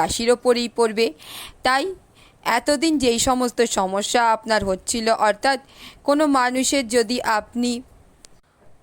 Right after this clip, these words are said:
অপ্রিয় প্রার্থ হয়ে থাকেন, অর্থাৎ আপনার কাজ তার যদি না পছন্দ হয়ে থাকে, এবার সেই সমস্ত সমস্যা কেটে যাবে। আপনি সকলের প্রিয় প্রার্থ হয়ে উঠবেন। কাজের দ্বারা,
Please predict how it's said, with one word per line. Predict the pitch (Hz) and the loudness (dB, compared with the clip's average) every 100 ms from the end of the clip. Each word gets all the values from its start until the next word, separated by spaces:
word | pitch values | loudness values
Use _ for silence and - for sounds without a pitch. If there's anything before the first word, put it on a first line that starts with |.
| _ - | _ -2
অপ্রিয় | 226 247 - 294 294 285 277 | 0 0 -2 0 2 2 2
প্রার্থ | 233 233 - 247 233 | 0 0 -2 0 2
হয়ে | 214 214 | 2 2
থাকেন, | 233 226 240 240 220 | 0 0 -2 -2 0
অর্থাৎ | 202 - 226 220 _ _ - _ _ _ _ _ _ - | 0 2 0 -2 _ _ -20 _ _ _ _ _ _ -8
আপনার | 233 240 269 302 285 - | -4 -4 0 0 0 0
কাজ | 262 247 196 - _ | 0 0 -2 -10 _
তার | 233 226 214 208 | -2 0 -2 -2
যদি | 220 233 | -2 0
না | 226 196 | 0 2
পছন্দ | 180 - 262 254 262 | 0 0 0 4 4
হয়ে | 247 247 | 4 0
থাকে, | 233 214 165 - - - 262 | 0 0 -2 -6 -18 -2 0
এবার | 277 311 - | 0 0 2
সেই | 226 226 | 0 0
সমস্ত | 262 254 247 247 - | -2 -2 -2 -4 -4
সমস্যা | 196 180 190 240 | -4 -6 -4 -2
কেটে | 226 220 220 220 | 0 -2 0 0
যাবে। | 220 208 - _ - - 247 | 0 0 -6 _ -12 -6 -4
আপনি | 262 349 349 | -2 -2 0
সকলের | 311 - 302 302 269 - | 0 0 0 0 -2 -4
প্রিয় | 226 226 226 | -2 0 0
প্রার্থ | 240 233 254 233 | 0 -2 -4 -2
হয়ে | 185 208 | 0 -2
উঠবেন। | 208 214 226 233 - - - - - - - | -4 -4 -4 -4 -16 -20 -20 -18 -18 -18 -6
কাজের | 262 262 269 339 233 | -2 0 0 -2 -2
দ্বারা, | 233 226 | -2 0